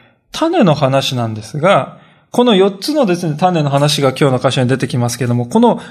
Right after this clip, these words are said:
四つの話に出てくるこの種という言葉はですね、実は全部複数形で書かれておりますね。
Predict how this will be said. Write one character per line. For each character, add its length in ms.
四 160
つ 180
の 80
話 260
に 80
出 100
て 120
く 80
る 80
こ 100
の 80
種 320
と 140
い 80
う 40
言 240
葉 80
は 100
で 80
す 100
ね、 140
実 240
は 100
全 420
部 260
複 340
数 320
形 260
で 140
書 140
か 100
れ 120
て 80
お 60
り 60
ま 140
す 100
ね。 140